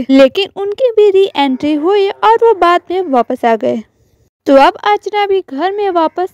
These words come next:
आ जाएंगे, क्योंकि टीआरपी के चलते Big Boss उनकी री entry जरूर करेंगे और उनकी री एंट्री एक बार फिर से होगी।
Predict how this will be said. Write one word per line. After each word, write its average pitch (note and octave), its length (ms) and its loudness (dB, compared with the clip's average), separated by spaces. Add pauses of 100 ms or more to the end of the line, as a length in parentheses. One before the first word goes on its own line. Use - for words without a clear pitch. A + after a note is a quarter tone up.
(140)
आ C4 220 4
जाएंगे, B3 460 -2
क्योंकि E4+ 400 -4
टीआरपी F#4+ 480 -2
के F#4 120 -4
चलते F4+ 480 -2
Big F4 340 -4
Boss F4+ 280 0 (120)
उनकी G#4 300 -2
री F4+ 140 4
entry C#4 440 -4
जरूर B3 400 0
करेंगे B3+ 600 -4 (520)
और C4 180 4
उनकी C4 280 -4
री G4 100 0
एंट्री G#4 420 -4
एक E4+ 200 -4
बार D#4+ 200 -4
फिर D#4+ 260 -8
से F4 220 -6
होगी। D4 380 -4